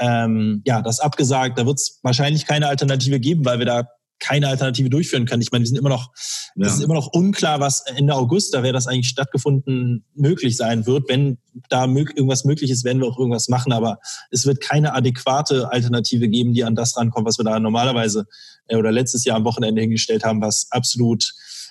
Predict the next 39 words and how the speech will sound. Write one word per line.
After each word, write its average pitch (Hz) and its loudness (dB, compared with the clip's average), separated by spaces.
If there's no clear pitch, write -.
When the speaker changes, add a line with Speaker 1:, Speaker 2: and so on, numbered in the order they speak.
Speaker 1:
ein 113 -2
absoluter 117 0
Traum 139 2
war 110 0
für 113 -2
diejenigen, 117 2
die 110 0
da 117 2
waren. 117 0
Es 110 -2
war, 104 -2
man 113 -2
hat 120 0
sich - -6
gefühlt, 131 0
als, 110 -4
also 110 -2
wirklich 139 0
das, 147 0
was 135 0
wir 131 0
da 123 0
machen 147 0
wollten, 131 0
nämlich 123 2
für - -4
ein 151 2
Wochenende 135 0
die 127 0
perfekte 127 -2
Welt, 127 0
ähm, 120 2
wie 143 4
sie 147 2
sein 135 0
sollte, 127 0
ähm, 113 0
äh, 113 -2
sozusagen 117 -2